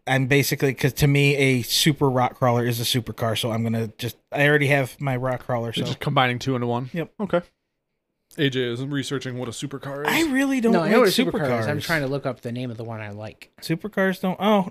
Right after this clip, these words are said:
Speaker 1: actually, no, no, I'm gonna change it. Uh, Lamborghini Miura.
Speaker 2: Good choice.
Speaker 1: Yeah.
Speaker 3: I'm gonna go with the McLaren Senna.
Speaker 2: You might wanna hold off on that one. <sighs> Okay, you can have it. You
Speaker 3: No,
Speaker 2: can
Speaker 3: I
Speaker 2: have
Speaker 3: don't,
Speaker 2: it.
Speaker 3: I don't, what else do you want me to, how about that one?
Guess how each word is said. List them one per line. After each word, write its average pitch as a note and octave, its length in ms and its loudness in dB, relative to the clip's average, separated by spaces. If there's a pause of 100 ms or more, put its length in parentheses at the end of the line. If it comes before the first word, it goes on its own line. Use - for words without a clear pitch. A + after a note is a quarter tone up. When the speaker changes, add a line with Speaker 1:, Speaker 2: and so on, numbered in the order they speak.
Speaker 1:
actually, F3+ 380 2
no, D#3+ 180 4
no, D#3 140 2
I'm C#3+ 100 -2
gonna D3+ 140 0
change D#3+ 260 -2
it. D3+ 140 -4 (180)
Uh, D3 420 2 (460)
Lamborghini C#3+ 460 2
Miura. F3 320 4 (880)
Speaker 2:
Good - 120 -8
choice. - 400 -2
Speaker 1:
Yeah. E3 200 -2 (960)
Speaker 3:
I'm E3 160 2
gonna D3+ 160 4
go B2+ 120 2
with A2+ 100 2
the G#2+ 80 -4
McLaren C3+ 440 -4
Senna. G#2+ 380 -8 (760)
Speaker 2:
You C#3 100 -4
might D3 140 4
wanna C3 180 4
hold A#2+ 160 2
off A2+ 160 4
on G#2 100 -2
that G#2+ 140 -4
one. G2+ 220 -10 (340)
<sighs> - 60 -10 (800)
Okay, D3+ 280 0
you A#3 100 0
can C#4+ 120 8
have C4+ 200 8
it. - 180 -2
You B3 100 2
Speaker 3:
No, C#4 40 6
Speaker 2:
can D#4 80 8
Speaker 3:
I C#4+ 60 6
Speaker 2:
have C#4+ 160 8
Speaker 3:
don't, C4 140 2
Speaker 2:
it. - 40 -20 (100)
Speaker 3:
I B3+ 60 -8
don't, B3 140 -10 (100)
what D4 140 -14
else D4 220 -2
do - 100 -20
you B3 60 -6
want A#3+ 120 -6
me A3+ 60 -12
to, G#3 60 -14
how A3 100 -8
about A#3 220 0
that F#3 180 0
one? A#2 200 -6